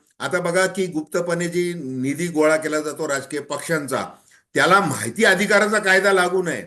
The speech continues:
त्याच्यामुळं लागू नाहीये, त्याच्यामुळं भारतीय जनता पार्टीकडे जेवढा, जेवढ्या काही देणग्या येतात,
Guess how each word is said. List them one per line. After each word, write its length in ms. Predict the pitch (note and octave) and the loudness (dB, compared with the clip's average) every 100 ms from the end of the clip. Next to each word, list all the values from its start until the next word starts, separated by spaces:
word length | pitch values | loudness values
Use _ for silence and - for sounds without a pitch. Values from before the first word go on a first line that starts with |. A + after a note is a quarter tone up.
| - _ _ _ - | -16 _ _ _ -4
त्याच्यामुळं 640 | C3+ E3 E3+ E3+ F3 D#3 | -2 0 0 -2 -4 -6
लागू 420 | C3+ C3 C#3 E3+ F#3+ | -6 -2 0 2 2
नाहीये, 480 | E3+ G3+ D3+ F2+ - _ _ - | 2 2 0 -4 -10 _ _ -4
त्याच्यामुळं 480 | C#3+ F3 F3+ F3+ | -2 -2 -4 -4
भारतीय 400 | F#3 B2+ A2+ G3 | -6 -8 -4 -2
जनता 300 | F#3 E3 F3+ | -2 -2 -4
पार्टीकडे 600 | E3+ D#3 C#3+ C#3 D3+ D#3 D3+ | -6 -6 -6 -6 -6 -4 -2
जेवढा, 560 | C3+ C#3 D3 D3 - G2+ G#2 G2 | -4 -2 -2 -4 -8 -14 -14 -6
जेवढ्या 300 | A#2+ B2+ C#3 | -2 0 0
काही 120 | C#3 | 0
देणग्या 460 | A2 B2+ D#3 D#3+ F3 | 0 0 2 4 4
येतात, 360 | E3 - B2 | 4 2 -2